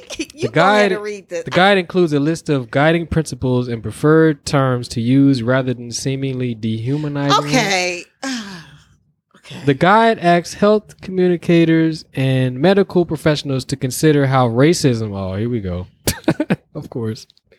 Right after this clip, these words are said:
Speaker 2: and other forms of discrimination unfairly disadvantage people. Most of the recommendations are structured to read such as "a person with disabilities" rather than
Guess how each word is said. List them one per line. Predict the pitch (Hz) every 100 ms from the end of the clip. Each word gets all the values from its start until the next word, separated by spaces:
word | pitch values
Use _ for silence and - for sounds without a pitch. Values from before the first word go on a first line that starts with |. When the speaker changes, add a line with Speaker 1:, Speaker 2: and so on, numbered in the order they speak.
| _ _ _ _ _ -
Speaker 2:
and | 143
other | 151 202 208
forms | - 190 185 170
of | 160
discrimination | 151 175 165 160 156 - 143
unfairly | 143 180 185 - 175 170 165 160 160 - 135 143 139
disadvantage | 131 151 - 143 139 135 127
people. | - 120 -
Most | 110 170 -
of | 160
the |
recommendations | 151 156 147 143 151 135
are | 123
structured | 117 143 143 - 139
to |
read | 117 131 131
such | 139 123
as | 120 107
"a | 104
person | - 180 185 185 175
with | 147 123
disabilities" | 120 151 131 123 151 113 104 110 - _ _ _ _
rather | 123 127 127
than | 120 120 117 110